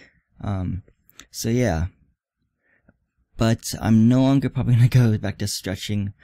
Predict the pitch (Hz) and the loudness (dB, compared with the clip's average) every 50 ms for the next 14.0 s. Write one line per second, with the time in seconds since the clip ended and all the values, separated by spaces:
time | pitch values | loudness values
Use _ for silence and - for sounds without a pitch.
0 | - - - _ - - 98 95 90 87 82 78 - - - - 120 107 113 107 | -20 -20 -20 _ -10 -8 -6 -4 -4 -4 -4 -6 -8 -10 -8 -6 -6 -4 -4 -4
1 | - 107 101 107 104 - - - 95 101 101 - - - - 104 104 104 104 - | -4 -6 -6 -6 -8 -8 -10 -12 -10 -10 -10 -10 -12 -10 -8 -8 -6 -6 -8 -8
2 | - - 85 85 87 - - - 87 101 101 98 101 101 101 95 92 92 92 90 | -10 -10 -10 -10 -10 -10 -10 -8 -6 -6 -4 -4 -4 -6 -6 -8 -8 -10 -8 -8
3 | 101 104 107 107 107 - - _ _ _ _ _ _ _ _ _ _ - 107 101 | -6 -6 -6 -8 -8 -10 -14 _ _ _ _ _ _ _ _ _ _ -8 -6 -6
4 | 76 104 101 90 90 101 - _ _ _ - - - - - - 107 - - 120 | -4 -4 -4 -2 -4 -6 -8 _ _ _ -12 -6 -4 -4 -4 -4 -6 -8 -6 -6
5 | 117 131 139 139 135 117 110 - 123 120 110 113 110 107 98 98 - - - 92 | -2 -2 -2 0 0 -2 -2 -2 -2 -2 0 0 0 -2 -2 -4 -6 -8 -12 -12
6 | - - - 117 110 107 - - - 101 98 101 - 95 98 - 104 104 101 - | -12 -10 -6 -6 -4 -4 -6 -6 -8 -6 -6 -6 -6 -8 -12 -10 -10 -10 -8 -8
7 | 90 90 92 - - - - 95 87 - - 104 - - - - - - - 50 | -8 -10 -10 -12 -14 -14 -12 -14 -14 -14 -14 -14 -14 -14 -14 -14 -14 -14 -12 -12
8 | 50 - - - - _ _ _ _ _ _ _ _ - - - 98 104 - - | -12 -12 -12 -14 -18 _ _ _ _ _ _ _ _ -12 -12 -10 -10 -10 -10 -10
9 | - - 98 98 - - - - 92 95 98 - - - 101 104 107 - - _ | -10 -8 -10 -10 -10 -12 -10 -10 -8 -8 -8 -10 -8 -8 -8 -8 -10 -12 -16 _
10 | _ _ _ _ _ _ _ _ _ _ _ _ _ _ _ _ - - - 50 | _ _ _ _ _ _ _ _ _ _ _ _ _ _ _ _ -18 -14 -10 -8
11 | 50 50 50 - - - - _ _ _ _ _ - 52 62 - - - - - | -8 -8 -8 -8 -10 -12 -14 _ _ _ _ _ -14 -10 -8 -6 -6 -8 -8 -10
12 | - - - 62 62 - - _ _ - - _ _ _ _ _ _ _ _ _ | -12 -12 -10 -10 -10 -10 -12 _ _ -20 -20 _ _ _ _ _ _ _ _ _
13 | _ - - - - - _ _ _ _ - - 120 - 131 127 120 110 107 - | _ -20 -20 -20 -20 -20 _ _ _ _ -10 -6 -2 0 0 2 2 0 0 -2